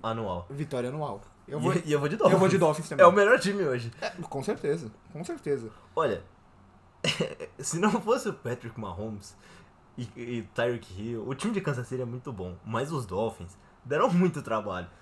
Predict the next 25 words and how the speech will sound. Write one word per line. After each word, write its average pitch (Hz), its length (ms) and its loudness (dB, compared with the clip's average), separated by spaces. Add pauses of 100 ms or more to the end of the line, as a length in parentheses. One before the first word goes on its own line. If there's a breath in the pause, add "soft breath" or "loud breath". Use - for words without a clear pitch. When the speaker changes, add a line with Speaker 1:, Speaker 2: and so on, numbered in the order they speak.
(140 soft breath)
Speaker 1:
O 131 80 -6
jogo 180 180 4
foi 233 140 4
mais 240 220 2
apertado 226 520 2
do 311 80 -8
que - 80 -16
parece. 240 600 -2
Speaker 2:
Assim, 208 180 -2
o 165 60 2
jogo 196 200 4
ele 214 80 -2
chegou 175 280 0
a 196 40 0
ficar 180 240 0
trinta 175 380 -4
a - 20 -4
dez 135 640 -2
e 139 60 -12
parecia 143 340 -4
que 180 60 -4
ele 175 80 -2
tava 160 180 0
super 175 320 -4
decidido. 139 580 -6